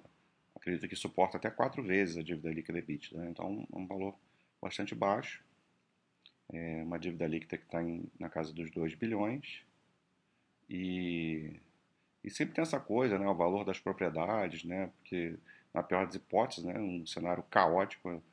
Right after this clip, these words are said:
a empresa ainda pode lá fazer mão de, de venda de, de ativos, né? A Multiplan não costuma fazer isso, mas de vez em quando faz. Tem momentos importantes pra fa-, é, que pode ser, isso pode ser importante. A gente, vou comentar daqui a pouco,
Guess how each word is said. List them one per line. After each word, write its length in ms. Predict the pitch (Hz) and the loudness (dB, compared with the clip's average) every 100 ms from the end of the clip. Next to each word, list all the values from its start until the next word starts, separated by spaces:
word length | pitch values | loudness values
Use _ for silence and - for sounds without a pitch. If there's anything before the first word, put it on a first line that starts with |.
| _ _ - | _ _ -8
a 100 | 80 | -6
empresa 280 | 80 85 85 | -2 -2 0
ainda 160 | 95 | -2
pode 400 | - 87 92 78 - _ _ - | 4 4 4 -2 -12 _ _ -14
lá 320 | 82 80 76 78 - - - _ _ _ _ | -6 -4 -4 -6 -12 -16 -20 _ _ _ _
fazer 280 | - 76 85 | -4 -2 -2
mão 280 | 80 78 82 | -2 -2 -2
de, 280 | 85 98 92 | -2 -2 -2
de 120 | 92 | -6
venda 440 | 85 92 87 95 | -2 0 2 0
de, 300 | 98 104 104 | -2 -4 -6
de 120 | 90 104 | -6 -6
ativos, 520 | - 98 87 76 76 | -4 -2 -2 -2 -6
né? 180 | 90 - | -6 -6
A 60 | |
Multiplan 340 | 92 - - 92 | -8 -8 -6 -4
não 180 | 98 117 | -4 -6
costuma 400 | 101 - 95 92 | -8 -6 -6 -4
fazer 260 | 92 92 | -4 -4
isso, 280 | 95 127 - | -4 -6 -6
mas 280 | 104 110 - _ _ _ _ | -6 -8 -14 _ _ _ _
de 100 | 120 | -2
vez 160 | 101 90 | 0 0
em 80 | 101 | -2
quando 240 | 90 - | -2 -2
faz. 420 | - 85 95 - _ _ _ _ - | 2 2 2 -6 _ _ _ _ -6
Tem 100 | 82 | -2
momentos 460 | 82 82 80 - - | 0 -2 -4 -10 -10
importantes 680 | - - - 90 92 - - _ _ | -12 -12 -6 -2 -2 -4 -12 _ _
pra 140 | 82 85 | -6 -4
fa-, 180 | - - | -6 -6
é, 240 | 78 73 - | -6 -6 -8
que 80 | - | 0
pode 220 | 80 - | 0 0
ser, 100 | 85 | -6
isso 140 | - | -6
pode 220 | - 80 | -2 -2
ser 80 | - | 0
importante. 600 | 76 101 - 95 101 - | -4 -4 -2 -2 -2 -6
A 20 | |
gente, 320 | 85 85 - - _ _ - | -6 -8 -12 -14 _ _ -14
vou 100 | 82 | -8
comentar 400 | 85 80 80 80 | -6 -2 -2 -2
daqui 160 | 80 | -6
a 40 | - | -8
pouco, 320 | - 78 | -8 -8